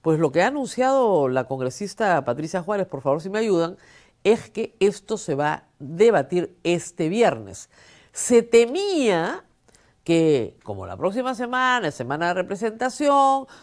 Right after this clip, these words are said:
no entre este viernes, sino que se postergue hasta, Dios sabe, Dios sabe. Porque es evidente que hay una enorme resistencia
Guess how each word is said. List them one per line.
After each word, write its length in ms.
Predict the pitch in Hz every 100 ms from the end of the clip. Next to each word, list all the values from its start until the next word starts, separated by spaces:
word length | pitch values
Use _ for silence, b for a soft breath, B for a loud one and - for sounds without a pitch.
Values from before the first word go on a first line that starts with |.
| B
no 240 | - 139 165
entre 400 | 170 160 151 160
este 340 | 156 175 175
viernes, 720 | 247 339 320 285 277 277 269
sino 420 | - 147 160 165 160
que 100 | 147
se 140 | 135
postergue 840 | 123 110 - 220 240 240 226 214 208
hasta, 880 | 185 202 208 - - 240 269 285 b b b b _ _ _ _ _ _ _ _
Dios 260 | 151 180 165
sabe, 360 | 120 107 110 - _ _ _ _ _ _ _ _
Dios 240 | 151 247 226
sabe. 360 | 117 127 60 - _ _ _ _ _ _ _ _ _ _ _ B B B
Porque 200 | - 143
es 120 | 165 202
evidente 380 | 156 147 175
que 80 | 180
hay 80 | 135
una 160 | 165 123
enorme 460 | 113 160 202 151
resistencia 880 | 113 117 113 - 196 160 - 113